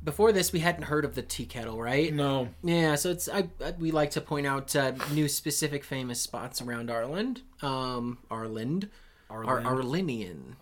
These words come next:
Speaker 2: Arlenian.
Speaker 1: Arlen-, Arlenites?
Speaker 2: Arlenite.
Speaker 1: Okay, I promise I'm moving on.
Speaker 2: If I can be that guy really quick.
Speaker 1: Yeah.
Speaker 2: I am ninety percent sure that tea kettle is a compressed volcanic dike.
Speaker 1: Okay.
Speaker 2: V-, so, some point in time, there was a volcano.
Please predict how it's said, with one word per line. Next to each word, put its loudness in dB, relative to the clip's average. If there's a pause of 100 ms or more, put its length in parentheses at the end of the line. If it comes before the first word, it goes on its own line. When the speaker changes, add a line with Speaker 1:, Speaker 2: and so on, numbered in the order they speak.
(120)
Speaker 2:
Arlenian. 0
Speaker 1:
Arlen-, 0
Arlenites? -4
Speaker 2:
Arlenite. 0 (220)
Speaker 1:
Okay, -2 (340)
I -6
promise 2
I'm -2
moving -4
on. -6
Speaker 2:
If 4
I 12
can 4
be 6
that 10
guy 2
really 4
quick. 0
Speaker 1:
Yeah. 2
Speaker 2:
I 8
am 4
ninety 4
percent 0
sure 4
that 6
tea -2
kettle 6
is 2
a 6
compressed 2 (220)
volcanic 0
dike. 0 (440)
Speaker 1:
Okay. -6
Speaker 2:
V-, -4
so, 2 (180)
some 2
point 2
in -2
time, 2
there 6
was 0
a 0
volcano. 2